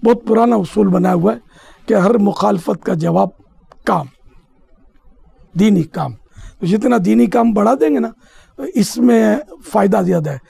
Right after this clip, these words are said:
क्योंकि मुखालफत बराए मुखालफत बारहा होती है।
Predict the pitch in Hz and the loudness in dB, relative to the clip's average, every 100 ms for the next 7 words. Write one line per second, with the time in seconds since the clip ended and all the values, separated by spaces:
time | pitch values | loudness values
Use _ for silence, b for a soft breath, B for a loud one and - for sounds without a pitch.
0 | b b - 233 240 190 175 226 226 254 | b b -4 0 2 2 2 0 0 -2
1 | 208 208 226 208 180 208 202 226 196 - | 0 0 2 0 -2 -4 -4 -4 -6 -8
2 | b b b _ 165 175 214 220 139 202 | b b b _ -4 0 2 0 0 -2
3 | 190 160 _ - 170 - 165 139 | -2 -6 _ -12 -12 -8 -10 -12